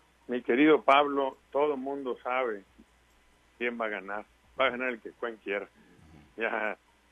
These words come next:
no hay que ser, este, genios. Así como todo mundo sabe que el seis de junio va a ganar Mario Zamora y la Alianza, así todo mundo sabe quién va a ganar en la uas. Así que nos sentaremos con él, pero ya como gobernador,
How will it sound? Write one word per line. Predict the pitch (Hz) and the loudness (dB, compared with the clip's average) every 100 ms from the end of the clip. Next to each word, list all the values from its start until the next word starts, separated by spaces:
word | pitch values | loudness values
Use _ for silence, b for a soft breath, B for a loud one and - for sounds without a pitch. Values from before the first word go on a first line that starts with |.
| - | -2
no | 113 | -2
hay | 110 | -2
que | - - | -8 -2
ser, | 110 110 | 0 0
este, | 101 - 95 87 78 _ _ _ | -2 -6 -8 -8 -12 _ _ _
genios. | - 127 135 104 - _ _ _ | 2 2 2 -2 -10 _ _ _
Así | - 120 | -8 -4
como | 143 143 110 | -4 -2 0
todo | 143 139 | 2 2
mundo | 147 147 113 | 0 -2 -2
sabe | - 143 165 113 | 2 2 2 -2
que | 107 | -4
el | 98 | -2
seis | 135 | -2
de | 131 | -2
junio | 120 131 127 | -4 -6 -2
va | 127 | 0
a | |
ganar | 120 123 | 0 -2
Mario | 123 123 123 | -2 -2 -2
Zamora | - 104 117 120 | -6 -6 -2 -2
y | |
la | 95 | -2
Alianza, | 101 139 147 117 - _ _ _ | -2 -4 -4 -10 -10 _ _ _
así | 92 - 117 | -8 -8 -2
todo | 127 | 0
mundo | 113 117 110 - | 0 -2 -6 -6
sabe | 113 110 | -4 -4
quién | 113 110 | -4 -4
va | |
a | 107 | -4
ganar | 104 113 | -4 -6
en | 107 | -6
la | 92 | -2
uas. | 107 123 | 2 2
Así | 107 113 117 | 0 -8 -2
que | 131 117 - _ _ _ _ - | 0 -2 -4 _ _ _ _ -2
nos | 127 | 0
sentaremos | 131 117 123 151 170 - | 2 4 4 4 2 -2
con | 135 123 | -4 0
él, | 175 175 _ _ _ _ _ | 0 -2 _ _ _ _ _
pero | 104 104 | -2 2
ya | 127 | 2
como | 127 120 104 | 2 -6 -10
gobernador, | 95 92 90 90 113 | -10 -12 -10 -4 -4